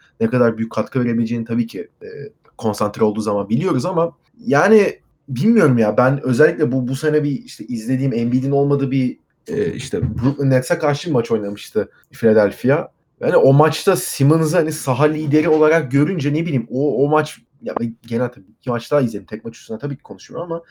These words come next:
ya o pozisyonda görmek ne bileyim sanki Ben Simmons bir takımı, e, aynen LeBron'da olduğu gibi hani etrafına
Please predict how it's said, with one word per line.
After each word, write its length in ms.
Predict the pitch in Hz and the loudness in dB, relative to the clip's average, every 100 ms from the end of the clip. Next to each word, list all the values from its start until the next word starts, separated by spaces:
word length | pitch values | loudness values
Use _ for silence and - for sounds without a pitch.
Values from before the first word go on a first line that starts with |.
| _ _ | _ _
ya 100 | 104 - _ _ - | -12 -12 _ _ -6
o 160 | 190 - | -6 0
pozisyonda 560 | 208 185 175 202 190 | 0 0 0 0 2
görmek 320 | 190 185 185 | 0 0 -2
ne 60 | 196 | -6
bileyim 200 | 190 147 | -6 -4
sanki 400 | - 151 160 123 | -2 -2 -2 2
Ben 160 | 131 147 | 2 2
Simmons 460 | - 180 180 151 | -2 -4 -4 -4
bir 100 | 151 | -2
takımı, 480 | 160 151 170 175 - _ _ _ - _ - 120 - 123 | 0 0 0 0 -2 _ _ _ -20 _ -10 -10 -4 0
e, 360 | 110 110 107 107 - _ - | 2 2 -2 -6 -16 _ 0
aynen 420 | 151 160 175 156 | 4 6 6 6
LeBron'da 720 | 147 127 160 165 175 175 - _ _ - | 6 6 2 2 2 2 0 _ _ -4
olduğu 580 | 143 147 151 135 170 175 | 0 2 2 0 -4 -4
gibi 180 | 147 143 | -2 -2
hani 120 | 117 | -2
etrafına 840 | 117 113 151 143 143 160 165 165 | -4 -2 0 0 0 0 0 -2